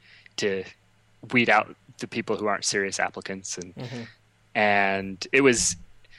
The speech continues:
Speaker 1: it was definitely stressful because it w-, you know, I feel, I felt, I felt very much like an imposter. I feel much less so now, like, now
Speaker 2: Mm-hmm.
Speaker 1: that I'm, I'm here, like, I, you, and you see that, like,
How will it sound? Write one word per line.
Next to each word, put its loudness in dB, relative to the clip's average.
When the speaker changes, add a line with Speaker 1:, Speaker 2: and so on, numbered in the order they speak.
Speaker 1:
it 4
was 2
definitely 2
stressful 0
because -8
it -4
w-, -6
you -2
know, 4
I 4
feel, 4
I 4
felt, 4
I 6
felt 4
very 6
much 0
like -6
an -10
imposter. -8
I -8
feel -2
much 0
less 0
so -4
now, -6
like, -6
now -4
Speaker 2:
Mm-hmm. 0
Speaker 1:
that -4
I'm, -6
I'm -2
here, -4
like, -2
I, -2
you, -10
and -4
you -4
see 0
that, -2
like, -2